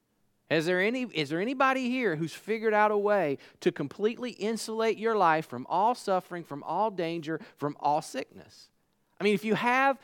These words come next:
I'd really like to spend some time with you this week because that would be helpful to me. <laughs> But, but, but my point is this. Many of the outcomes and many of the circumstances in your life and in my life,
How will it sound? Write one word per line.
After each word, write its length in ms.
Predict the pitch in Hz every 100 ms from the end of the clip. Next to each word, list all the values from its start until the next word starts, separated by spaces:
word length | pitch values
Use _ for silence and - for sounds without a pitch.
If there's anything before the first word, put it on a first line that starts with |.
| -
I'd 200 | 180 185 143
really 720 | 135 170 185 240 277 269 226
like 220 | 196 180 147
to 80 |
spend 300 | 156 - 160
some 140 | - 139
time 300 | 151 135 123
with 160 | 113
you 100 | 110
this 220 | 107 104 -
week 240 | 104 -
because 300 | 127 - 123
that 180 | 156 123
would 120 | 127
be 120 | 135
helpful 320 | 120 117 -
to 80 | 104
me. 280 | 95 92 - _ 190
<laughs> 60 | - _ _ _ _ _ _ _
But, 220 | - - 170
but, 200 | 208 190
but 140 | 175
my 240 | 185 185 180
point 280 | - 226
is 140 | 190 185
this. 240 | 233 151 - _ _ -
Many 520 | 135 170 254 294 247
of 100 | 170
the 100 | 156
outcomes 540 | 160 180 - 139 143
and 100 | 139
many 180 | 170 247
of 60 | 190
the 80 |
circumstances 840 | 139 170 202 165 147 147 143 127 127
in 200 | - 135
your 220 | 143 185
life 300 | 180 190 202
and 100 | 139
in 100 | 135
my 260 | 147 196 247
life, 520 | 143 107 127 165